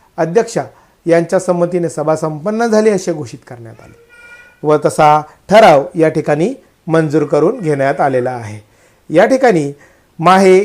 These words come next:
जानेवारीसाठी विशाखा समिती प्रोसिडिंग लेखन कसे करावे व इतिवृत्त लेखन कसे करावे या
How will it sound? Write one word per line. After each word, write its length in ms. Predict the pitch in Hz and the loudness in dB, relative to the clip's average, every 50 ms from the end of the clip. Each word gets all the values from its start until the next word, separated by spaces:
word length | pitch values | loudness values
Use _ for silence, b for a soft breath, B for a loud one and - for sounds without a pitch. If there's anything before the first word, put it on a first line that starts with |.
| 202 165 135 | -2 -2 2
जानेवारीसाठी 840 | 160 165 170 202 247 247 240 247 - - 220 180 165 147 135 127 - | 2 4 4 4 2 2 2 0 0 -2 -2 -2 -2 -6 -10 -12 -12
विशाखा 400 | 131 147 143 - 180 180 180 196 185 | -12 -8 -2 0 0 0 0 -2 -2
समिती 540 | 190 185 170 170 180 175 185 185 180 180 185 - b b b b - | -2 -2 -2 -2 -2 -2 -2 -4 -2 -2 -4 -6 b b b b -4
प्रोसिडिंग 420 | 165 160 165 190 170 185 185 180 | -4 -2 -2 -2 -2 0 0 0
लेखन 280 | 165 151 - 156 151 143 | 0 0 -2 -4 -8 -8
कसे 260 | - 151 - 208 208 | -8 -6 -2 -2 0
करावे 420 | - 214 214 208 208 208 214 233 226 - b b b b b b b b b b b b _ - | 2 2 2 2 4 4 2 2 0 -2 b b b b b b b b b b b b _ 0
व 140 | 185 233 220 | 2 4 4
इतिवृत्त 400 | 185 - - 220 214 190 - 220 | 4 2 0 -2 -2 0 0 0
लेखन 320 | 196 180 175 175 170 160 | 2 2 2 2 0 -2
कसे 260 | - 180 170 - 254 | -2 -2 -2 -2 0
करावे 380 | 214 202 180 160 147 139 135 127 113 - b b b b b b - | 0 2 4 4 4 2 0 -4 -10 -16 b b b b b b -4
या 340 | 156 156 185 208 214 214 | 0 4 4 6 6 4